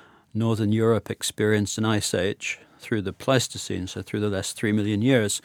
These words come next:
it became cooler and drier in Central Africa, and the rainforest retracted into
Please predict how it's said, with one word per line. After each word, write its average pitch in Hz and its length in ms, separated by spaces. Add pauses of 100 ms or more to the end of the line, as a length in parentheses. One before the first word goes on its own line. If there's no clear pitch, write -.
(380)
it 127 200
became 113 640 (200)
cooler 110 380
and 95 140
drier 98 460 (260)
in 107 100
Central 101 420
Africa, 95 380
and 92 140
the 92 60
rainforest 101 800 (180)
retracted 107 680
into 98 680